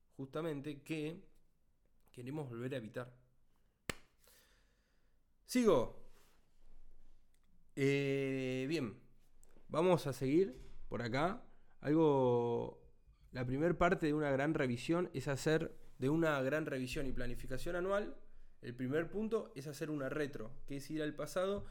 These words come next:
y encontrar y primero anotar cuáles fueron los meses, cuáles fueron las cosas que íbamos haciendo los diferentes meses.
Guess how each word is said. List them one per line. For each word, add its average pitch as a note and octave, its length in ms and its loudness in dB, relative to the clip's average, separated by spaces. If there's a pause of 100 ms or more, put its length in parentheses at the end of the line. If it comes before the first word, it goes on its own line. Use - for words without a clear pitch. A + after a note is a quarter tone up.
(220)
y C3 80 -4
encontrar F3+ 800 -2 (140)
y A#2+ 80 -12
primero E3 340 -4
anotar D#3+ 500 -2 (240)
cuáles G#3 320 2
fueron G3+ 280 2
los D3+ 120 0
meses, F3 600 -4 (520)
cuáles F#3 300 2
fueron D#3+ 180 -2
las D3 120 -4
cosas G3+ 280 -2
que F#3+ 120 -2
íbamos F3 240 0
haciendo F3 280 0
los B2+ 160 0
diferentes B2+ 520 -6
meses. - 400 -12